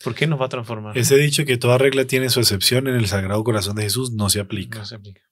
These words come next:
Speaker 2: Porque Él nos quiere salvar a todos. Un principio teológico muy fuerte que dice que Dios todo lo que ha creado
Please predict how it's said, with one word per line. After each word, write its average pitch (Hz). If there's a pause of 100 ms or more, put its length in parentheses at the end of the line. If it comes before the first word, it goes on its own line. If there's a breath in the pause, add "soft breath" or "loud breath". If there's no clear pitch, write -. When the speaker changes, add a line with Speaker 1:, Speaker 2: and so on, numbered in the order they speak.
(480)
Speaker 2:
Porque 101
Él 101
nos 110
quiere 117
salvar 95 (100)
a 95 (180)
todos. 95 (800 loud breath)
Un 107
principio 123
teológico 110
muy 107
fuerte 107 (1000)
que 107
dice 104
que 104 (460 loud breath)
Dios 110
todo 202
lo 196
que 127
ha 120
creado 104